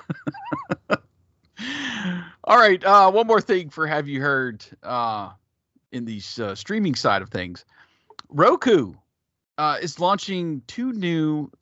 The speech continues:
This Old House channels. I didn't even realize Roku did, like, live channels, but apparently they do.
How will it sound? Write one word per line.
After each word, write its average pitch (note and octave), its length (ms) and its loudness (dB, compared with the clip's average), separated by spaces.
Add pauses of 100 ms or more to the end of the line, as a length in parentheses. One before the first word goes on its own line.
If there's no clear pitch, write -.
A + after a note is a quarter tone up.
(180)
This C3+ 320 -4
Old F3 220 -2
House - 460 -10
channels. F#3+ 520 -2
I B3+ 60 4
didn't F4 160 0
even E3 180 2
realize C#3+ 360 2
Roku D3 340 2
did, D3 400 -2
like, G#2+ 240 -2
live G#2 240 0
channels, G2 400 -4
but F2 180 -4
apparently D3 320 -4
they G2+ 160 -2
do. G2+ 380 0